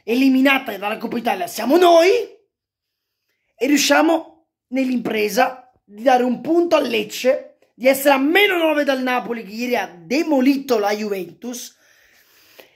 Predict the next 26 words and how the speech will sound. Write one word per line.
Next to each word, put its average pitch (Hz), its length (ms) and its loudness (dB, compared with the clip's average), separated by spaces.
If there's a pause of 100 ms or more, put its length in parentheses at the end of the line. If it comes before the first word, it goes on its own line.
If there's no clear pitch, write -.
(340)
con 381 180 2
l'Inter 339 460 0
che 240 160 -6
gioca 247 320 -2
stasera 214 640 -2
e 190 60 -6
può 214 260 -2
accorciare, 170 1000 -8 (180)
con 330 160 2
la 370 80 2
Juve 415 300 2
che 302 80 -2
ha 285 80 -2
perso 339 440 0
e 311 40 -4
noi 392 180 -4
non 349 120 -2
ne 311 80 -4
approfittiamo 294 600 -6
mina-, 254 380 -2
minimamente, 262 1160 2 (200)
abbiamo 247 240 0
fatto 240 180 -8
solo 277 400 2
un 254 480 -2
punto. 202 720 -6